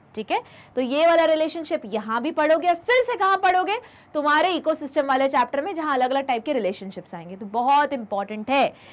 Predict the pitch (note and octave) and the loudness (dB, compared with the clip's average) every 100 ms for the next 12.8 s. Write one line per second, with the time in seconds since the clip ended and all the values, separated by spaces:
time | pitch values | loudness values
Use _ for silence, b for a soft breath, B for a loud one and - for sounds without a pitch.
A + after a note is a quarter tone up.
0 | B D#4 - D#4 D#4 D#4+ C#4 C#4+ D#4 F#4 | B -4 0 2 4 4 4 4 2 2
1 | G4 B3+ B3 B3+ C4 C4+ C#4 D4+ A#3+ A#3 | 2 0 -4 -4 -2 -2 -2 -2 -4 -4
2 | A3+ G3 A#3+ C#4 A#3 - b b b D#4+ | -6 -4 2 4 4 0 b b b 2
3 | G4+ - b b C4 D4+ F4+ F#4 F#4 F#4+ | 2 0 b b 0 2 2 2 2 2
4 | F#4+ A4 - _ _ _ _ _ - E4+ | 2 0 -6 _ _ _ _ _ -8 -2
5 | G#4+ G#4+ F4+ E4+ F4 F4 F4 F4+ - B | -2 0 2 2 2 2 2 0 -4 B
6 | B C4 D#4+ D#4+ E4 D#4+ E4+ F4 F4+ B3 | B 0 2 0 -2 -2 -2 2 0 0
7 | D#4+ G4+ A4+ - - G#3+ G#3+ E4 G#4 B4+ | 0 2 2 -2 -10 -12 -2 2 4 2
8 | - C#4+ A#3+ E4+ G4 G4 - C#4+ B3+ A#3+ | 0 -2 -2 -2 -2 -2 0 2 2 0
9 | C4 D4 C#4+ E4+ C4+ C4 B3+ A#3 A#3 C#4 | -2 -6 0 0 0 -4 -6 -4 -2 -2
10 | D4 A#3 A3 G#3 F#3+ G#3 A#3+ F4 G4 B | -4 -4 -4 -4 -2 0 0 0 -4 B
11 | B B B3+ C4+ D#4+ G4+ A4+ D#4+ - D#4+ | B B 0 4 6 6 4 0 0 2
12 | D#4+ F4 F4 A#3 - C#4 D4+ - | 2 2 0 -4 -2 -2 -2 -4